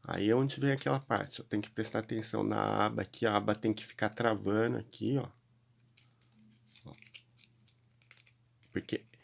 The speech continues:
é ela que vai fazer com que o corpo não fique soltando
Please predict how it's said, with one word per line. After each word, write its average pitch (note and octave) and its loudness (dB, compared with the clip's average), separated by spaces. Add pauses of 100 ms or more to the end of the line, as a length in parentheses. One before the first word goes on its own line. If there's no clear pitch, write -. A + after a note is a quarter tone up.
(680)
é F#2 2
ela A#2+ 2
que - -4
vai G#2+ 0
fazer G#2+ -4
com G#2+ -2
que A2 -2 (160)
o G2+ -2
corpo - -4 (840)
não G2+ -2
fique - -8
soltando C3+ 0